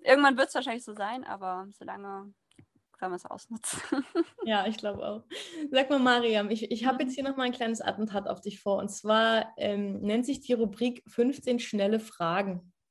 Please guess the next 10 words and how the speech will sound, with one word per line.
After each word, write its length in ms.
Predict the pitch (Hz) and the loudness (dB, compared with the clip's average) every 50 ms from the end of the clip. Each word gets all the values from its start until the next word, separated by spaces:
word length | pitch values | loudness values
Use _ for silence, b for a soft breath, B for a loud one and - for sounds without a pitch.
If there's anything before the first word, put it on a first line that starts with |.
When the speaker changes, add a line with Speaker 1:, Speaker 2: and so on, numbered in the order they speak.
| - - _ _ _ _ _ _ - | -20 -20 _ _ _ _ _ _ 0
Speaker 1:
Oha, 340 | 233 233 190 196 185 - _ _ _ _ _ _ _ _ _ _ - - | 0 0 0 -4 -8 -10 _ _ _ _ _ _ _ _ _ _ -10 -8
bin 120 | 208 220 | -6 -6
gespannt. 380 | 220 - - - 180 185 - _ _ - 311 392 | -6 -8 -8 -10 -10 -10 -12 _ _ 4 8 8
Speaker 2:
Du 60 | 440 | 10
musst 220 | - 480 285 - - | 10 10 10 8 6
einfach 340 | - - 294 - 311 320 320 | 4 4 4 4 2 2 4
ganz 280 | - 226 294 359 349 | 6 6 6 6 4
instinktiv 920 | - - 285 320 320 - - - 302 349 339 349 - - 285 320 370 349 | 4 6 6 6 4 2 -2 -2 0 0 0 0 2 4 6 6 6 4
sozusagen 1080 | - 285 277 - - 277 254 233 233 226 226 247 262 254 254 254 247 247 247 240 233 - _ _ _ _ _ _ _ - | 0 -10 -10 -10 -10 -4 2 6 8 8 8 8 6 6 6 4 4 4 4 0 -2 -6 _ _ _ _ _ _ _ 4
antworten. 720 | 196 208 214 214 - - 185 170 165 - - - - _ | 4 6 6 4 4 2 0 0 0 -2 -8 -14 -16 _